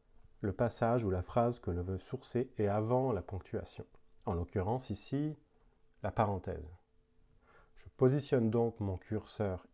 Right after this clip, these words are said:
immédiatement après le mot « village » et je clique sur « sourcer » dans la barre d'édition.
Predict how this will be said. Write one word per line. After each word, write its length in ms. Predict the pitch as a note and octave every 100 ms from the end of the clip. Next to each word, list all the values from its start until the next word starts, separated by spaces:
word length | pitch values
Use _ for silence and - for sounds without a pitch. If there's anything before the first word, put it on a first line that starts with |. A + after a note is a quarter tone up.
| D3
immédiatement 580 | D#3 G#2+ G#2 - G#2+ F#2+
après 240 | - G#2
le 80 | F#2+
mot « 140 | F2+
village » 580 | E2+ A2 G2 F#2+ C3 G2 - _ _ _ _ _ - - _ -
et 80 | D3
je 80 | A2
clique 260 | - D#3+
sur « 320 | - G2+ F#2+ - _ -
sourcer » 720 | - - E3+ - - B2+ - _ _ _ _ _ _ _ G2
dans 200 | B2+ C3+
la 80 |
barre 180 | F#2+ A2
d'édition. 400 | G2 D#2 - -